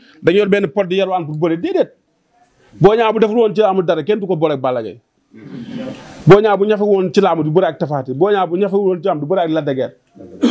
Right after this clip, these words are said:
Su fekkoon dama ñëw sama morom yëpp daan ma damay toog xaar. Mais am na nit tamit àdduna fu mu toll nit lu mu mérito il faut ñu jox ko ko.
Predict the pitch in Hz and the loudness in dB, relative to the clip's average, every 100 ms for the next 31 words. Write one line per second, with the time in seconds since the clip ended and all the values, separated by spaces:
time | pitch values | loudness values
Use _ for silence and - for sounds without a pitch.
0 | - 190 226 220 220 226 214 214 202 196 | 0 2 4 2 2 2 0 0 0 2
1 | 196 175 180 175 160 175 160 170 - 127 | 0 0 -4 -4 -6 -8 -6 -6 -4 -4
2 | 120 _ - - 156 139 131 107 - - | -6 _ -20 -20 -18 -16 -16 -18 -20 -20
3 | - - - 160 185 214 190 240 180 - | -20 -20 0 4 4 4 2 2 2 0
4 | 208 214 165 185 180 180 - 156 180 185 | 0 2 0 0 2 0 0 0 2 4
5 | 202 196 165 143 170 156 143 131 110 | 4 4 2 -2 0 -2 -2 -4 -12